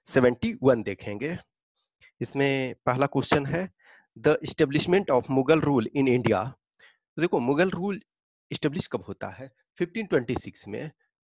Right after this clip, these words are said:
फिफ्टीन ट्वेंटी सिक्स में, अ, start है, जब, अ,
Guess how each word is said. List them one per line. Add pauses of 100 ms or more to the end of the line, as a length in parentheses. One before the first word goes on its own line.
फिफ्टीन
ट्वेंटी
सिक्स
में,
अ, (400)
start
है, (880)
जब, (200)
अ,